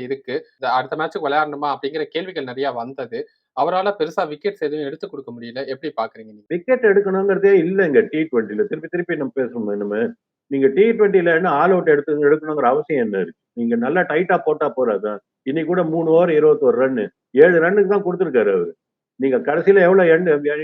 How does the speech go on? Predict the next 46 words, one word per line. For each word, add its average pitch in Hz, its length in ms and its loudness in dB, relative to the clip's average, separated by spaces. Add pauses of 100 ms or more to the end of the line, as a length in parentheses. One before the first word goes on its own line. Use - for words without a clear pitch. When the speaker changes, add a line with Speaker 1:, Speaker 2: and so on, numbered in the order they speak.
Speaker 2:
end 151 180 -2
of 185 120 0
the 165 100 -6
innings 170 320 -6 (480)
எவ்வளவு 165 260 6
ரன் 156 240 2
கொடுத்தீங்க 151 340 0
per 113 200 2
over 117 260 6
பாத்தீங்க, 101 360 -6 (420)
பாத்தீங்கன்னா 110 460 -2
அதை 135 240 -2
பார்க்கும்போது 180 500 0
இவரு 185 260 2
வந்து, 175 240 -2
இவரு 175 220 -2
வந்து 185 180 -4
அந்த 165 200 -4
ஆவரேஜை 185 340 -2
விட 185 120 -4
கம்மி 196 260 -2
தானே 190 180 -2
கொடுத்துருக்காரு. 120 480 -10 (600)
So 165 100 6
இவரோட 170 420 2
bowling-ல 208 400 4
நீங்க 175 200 0
குறை 190 200 0
சொல்றதுக்கு 165 440 -4
என்ன 135 120 0
இருக்கு? 92 240 -4 (340)
அதே 147 220 0
மாதிரி 196 260 0
ஜடேஜா 190 460 4
நீங்க 160 220 -2
பாத்தீங்கன்னா 120 480 -4 (420)
ரெண்டு 151 220 2
ஓவர் 190 260 2
போட்டிருக்காரு, 165 500 -2
பதினெட்டோ 160 420 -2
பத்தொன்பது 160 420 -2
ரன் 170 260 -4
கொடுத்தாரு, 160 300 -2
all 143 180 2
right, 123 220 4
கரெக்ட். 123 360 0